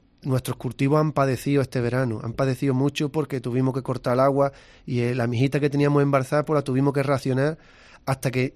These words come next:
por fin conseguimos las concesiones, que ese ha sido otro logro muy importante, las concesiones por veinte años, de la transferencia de los cuatro coma noventa y nueve y ya por fin podemos gozar de tener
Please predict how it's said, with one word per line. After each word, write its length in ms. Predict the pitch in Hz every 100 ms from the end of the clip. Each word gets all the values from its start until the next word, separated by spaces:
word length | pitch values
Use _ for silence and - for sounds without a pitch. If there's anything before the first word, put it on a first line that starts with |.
| -
por 160 | - 127
fin 260 | - 151 170
conseguimos 640 | - 151 131 123 139 147
las 80 | 131
concesiones, 760 | 143 131 131 135 147 151 110 - _ _
que 120 | - 120
ese 80 |
ha 40 | 123
sido 200 | - 127
otro 180 | 123 123
logro 280 | 135 135
muy 120 | 123 127
importante, 540 | 113 120 - 143 131
las 100 | 107
concesiones 560 | - 104 104 - 120 123
por 160 | 123
veinte 320 | 120 123 123
años, 300 | 127 135 151 151 _ _ _ _
de 120 | -
la 120 | 113 104
transferencia 480 | 101 - 110 104
de 60 | 123
los 120 | 120
cuatro 300 | - 117 123
coma 180 | 120 117
noventa 300 | 120 120 117
y 20 |
nueve 320 | 120 127 143 147 - - -
y 140 | - 113
ya 160 | 117
por 160 | 117 127
fin 260 | - 139 135
podemos 400 | 127 123 123 127
gozar 320 | 123 - 127
de 120 | 135
tener 420 | 131 120 123 127